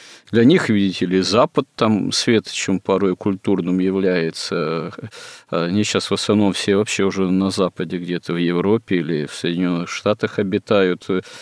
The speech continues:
Ну, правда, там мотивы могут быть не, не прямо культурные. Тот же Звягинцев сейчас, насколько я знаю, он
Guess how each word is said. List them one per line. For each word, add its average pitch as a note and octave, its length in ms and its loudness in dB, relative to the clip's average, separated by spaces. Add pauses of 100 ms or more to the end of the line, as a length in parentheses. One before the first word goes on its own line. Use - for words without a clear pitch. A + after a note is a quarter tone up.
(140)
Ну, A#3 160 6
правда, E3 320 4
там E3 200 6
мотивы D3 440 6
могут A#2 300 4
быть A2 280 2
не, A2 280 6
не A2+ 120 4
прямо D#3+ 340 2
культурные. G2 640 0
Тот A#2 180 2
же A#2 140 4
Звягинцев A#2 680 2
сейчас, - 420 -4
насколько F#2 420 -4
я F2+ 120 2
знаю, F2 460 -2
он G#2 200 -2